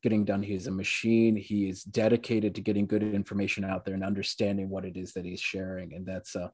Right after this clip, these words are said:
we, we need more people like that in the industry, you know, and, and like you said, uh,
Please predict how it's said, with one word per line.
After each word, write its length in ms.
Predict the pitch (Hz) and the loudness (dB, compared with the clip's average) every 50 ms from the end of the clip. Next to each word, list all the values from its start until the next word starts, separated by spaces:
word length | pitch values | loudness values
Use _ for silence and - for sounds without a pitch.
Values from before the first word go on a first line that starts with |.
| _ _ _ _ - _ _ _ _ - | _ _ _ _ -20 _ _ _ _ 2
we, 160 | 117 120 - | 2 4 6
we 100 | 120 123 | 8 8
need 220 | 131 135 123 117 | 8 8 8 8
more 160 | 120 117 110 | 6 6 6
people 580 | - - - 127 117 117 - 110 101 98 - - _ - | 4 2 4 4 4 6 6 2 2 2 0 -4 _ -2
like 380 | 117 120 123 123 117 117 - | 6 10 10 10 10 10 6
that 240 | - 113 104 101 - | 4 4 4 4 0
in 80 | 98 98 | -2 0
the 100 | 98 98 | 0 0
industry, 580 | 95 98 95 - - 113 107 113 117 110 104 - _ - _ _ - _ _ _ | -2 -2 -4 -4 -2 0 2 2 2 2 0 -2 _ -20 _ _ -20 _ _ _
you 100 | - 135 | -8 -6
know, 200 | 127 135 139 135 | -4 -2 0 2
and, 180 | 135 139 151 151 151 147 - - | 2 2 2 2 0 -4 -4 0
and 120 | 147 151 | 4 8
like 240 | 160 156 143 - - | 8 8 8 8 6
you 80 | 170 | 2
said, 360 | 156 - - 139 123 120 - - _ - - - - - - - | 4 6 6 6 6 6 4 0 _ -20 -20 -20 -20 -18 -8 0
uh, 140 | - 120 | 0 0